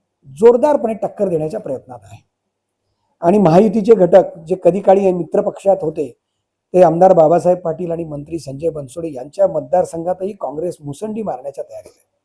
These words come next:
आणि त्याचवेळी मित्र पक्षात राहिलेल्या, मैत्रीपूर्ण संबंध राहिलेल्या या दोन्ही लोकप्रतिनिधींना काँग्रेसच्या विरोधात प्रचार करावा लागत आहे आणि ते प्रामाणिकपणे प्रयत्न करतायत असं ते सांगत आहेत,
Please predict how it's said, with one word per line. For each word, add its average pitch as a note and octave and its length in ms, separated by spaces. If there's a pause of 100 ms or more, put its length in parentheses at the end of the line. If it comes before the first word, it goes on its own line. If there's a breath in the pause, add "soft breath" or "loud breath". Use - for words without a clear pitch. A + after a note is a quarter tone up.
(720)
आणि E3 120
त्याचवेळी G3+ 800
मित्र G#3 360
पक्षात A#3 420
राहिलेल्या, F3+ 600 (600)
मैत्रीपूर्ण A#3+ 1000
संबंध G3+ 420
राहिलेल्या D#3+ 520
या D#3+ 200
दोन्ही F3 440
लोकप्रतिनिधींना D3+ 840 (560)
काँग्रेसच्या A#3 440
विरोधात F#3 280
प्रचार D3 340
करावा B2 340
लागत A#2 260
आहे A2 220 (420)
आणि G#3 160
ते C4+ 60
प्रामाणिकपणे G#3+ 520
प्रयत्न F#3 340
करतायत E3 300
असं C#3 280 (340)
ते F#3 60
सांगत E3+ 420
आहेत, D3 160